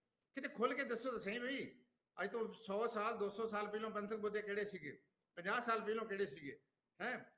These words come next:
ਅੱਸੀ ਤੋਂ ਪਹਿਲਾਂ ਕਿਹੜੇ ਸੀ, ਅੱਸੀ ਤੋਂ ਬਾਅਦ ਕਿਹੜੇ ਆ, ਤੇ ਹੁਣ ਕਿਹੜੇ ਮੁੱਦੇ ਆ, ਕਿਹੜੇ ਪੰਥਕ ਮੁੱਦਿਆਂ ਦੀ ਤੁਸੀਂ ਗੱਲ ਕਰਦੇ ਜੋ, ਉਹ ਪੰਥ ਦੇ ਅਨੁਆਈ ਕਿਹੜੇ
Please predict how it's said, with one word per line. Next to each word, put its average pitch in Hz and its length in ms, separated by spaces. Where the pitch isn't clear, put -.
ਅੱਸੀ 269 300
ਤੋਂ 262 120
ਪਹਿਲਾਂ 247 260
ਕਿਹੜੇ 208 200
ਸੀ, 202 200
ਅੱਸੀ 214 220
ਤੋਂ 240 100
ਬਾਅਦ 208 340
ਕਿਹੜੇ 202 220
ਆ, 247 40
ਤੇ 311 60
ਹੁਣ 262 360
ਕਿਹੜੇ 330 220
ਮੁੱਦੇ 156 340
ਆ, - 60
ਕਿਹੜੇ 277 240
ਪੰਥਕ 220 460
ਮੁੱਦਿਆਂ 214 360
ਦੀ 220 80
ਤੁਸੀਂ 196 220
ਗੱਲ 175 180
ਕਰਦੇ 185 320
ਜੋ, 190 180
ਉਹ 220 160
ਪੰਥ 226 420
ਦੇ 233 240
ਅਨੁਆਈ 208 380
ਕਿਹੜੇ 277 240